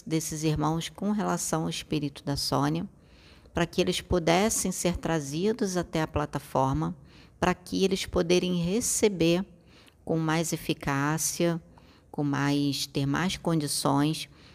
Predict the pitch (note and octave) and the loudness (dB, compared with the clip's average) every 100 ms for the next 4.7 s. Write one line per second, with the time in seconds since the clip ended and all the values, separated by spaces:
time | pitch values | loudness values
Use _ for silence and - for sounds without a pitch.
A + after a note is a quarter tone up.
0 | - - D3 D3+ - D#3+ D#3+ D#3+ D#3+ D#3+ | -12 -6 -2 -2 0 2 2 2 2 0
1 | D#3+ D#3+ D#3+ D#3 - D#3 C#3+ - C3+ C3+ | 0 0 -2 -6 -4 -2 -2 0 0 4
2 | D3+ E3+ D#3+ D#3+ D#3 - D3 C3 D#3 D3 | 4 2 2 -2 -2 -6 -10 -4 -2 0
3 | C#3+ C#3+ C3 A#2+ C3 D#3 D3+ C#3+ C#3+ E3 | 0 0 0 0 0 -2 -4 -4 -2 -2
4 | E3+ - - E3+ E3+ D#3+ | -2 -6 -2 -2 0 -4